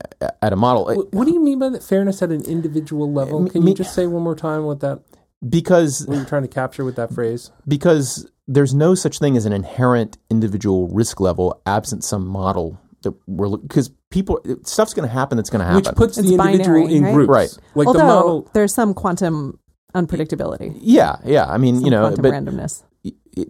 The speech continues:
Speaker 1: we can get into deter-, determinism or not,
Speaker 3: Yeah,
Speaker 1: right? As to whether,
Speaker 3: yeah.
Speaker 1: like, will this individual commit a co-, crime in the future? What is the chance of that? Well, the only reason we talk about it in terms of chance is because w-,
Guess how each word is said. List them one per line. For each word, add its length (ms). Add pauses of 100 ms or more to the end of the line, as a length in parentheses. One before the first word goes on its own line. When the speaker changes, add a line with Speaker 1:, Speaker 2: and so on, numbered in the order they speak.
(160)
Speaker 1:
we 180
can 80
get 140
into 180
deter-, 320
determinism 640
or 80
not, 280
Speaker 3:
Yeah, 60
Speaker 1:
right? 140
As 100
to 80
whether, 200
Speaker 3:
yeah. 40
Speaker 1:
like, 200
will 100
this 160
individual 380
commit 220
a 40
co-, 240
crime 280
in 60
the 60
future? 340
What 160
is 100
the 80
chance 380
of 100
that? 240
Well, 280 (580)
the 400
only 200
reason 260
we 60
talk 160
about 100
it 40
in 40
terms 220
of 100
chance 540
is 160
because 480
w-, 260